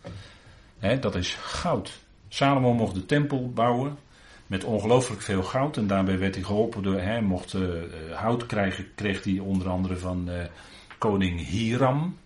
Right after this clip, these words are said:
Koning Hiram, weet u wel, die uit, eh, Funi-, daarboven, Libanon, eh, koning Hiram. Hij kreeg enorme lading goud van de koningin van Sheba. Er is nog nooit iemand daarna geweest die zoveel goud bij Salomo heeft gebracht.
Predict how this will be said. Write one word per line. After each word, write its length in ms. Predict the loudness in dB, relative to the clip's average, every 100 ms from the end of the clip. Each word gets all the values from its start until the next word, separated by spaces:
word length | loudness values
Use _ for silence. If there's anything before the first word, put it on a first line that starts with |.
| -20 -20 -20 -8
Koning 320 | -4 -4 -6
Hiram, 440 | -6 -4 -4 -6 -8
weet 180 | -8
u 60 | -8
wel, 200 | -8 -8
die 320 | -10 -10 -12 -14 -20 -20 -20
uit, 240 | -18 -18 -18
eh, 60 | -20
Funi-, 360 | -12 -6 -6 -8 -16 -14
daarboven, 760 | -12 -10 -8 -8 -6 -8 -10
Libanon, 440 | -6 -4 -2 -4 -6 -12 -18
eh, 60 | -18 -16
koning 280 | -10 -8 -6
Hiram. 240 | -6 -8 -12 -18 -20 -20 -20 -20 -10
Hij 120 | -4 2
kreeg 300 | 2 2 2
enorme 540 | 6 8 8 8 6
lading 440 | 6 6 6 4
goud 240 | 2 0 2
van 120 | -2
de 60 | 2
koningin 420 | 2 4 4 2
van 120 | 0
Sheba. 460 | -2 -2 0 -2 -2
Er 60 |
is 100 | -4
nog 200 | 0 2
nooit 300 | 6 6 4
iemand 320 | 0 0 2 2
daarna 360 | 2 2 0
geweest 360 | -2 -2 -4 -2
die 140 | -4
zoveel 440 | 4 4 6 2 0
goud 360 | 0 0 -2 -14 -20 -20 -20 -6
bij 120 | -4
Salomo 360 | 0 2 2 2
heeft 160 | 0
gebracht. 320 | -2 -6 -6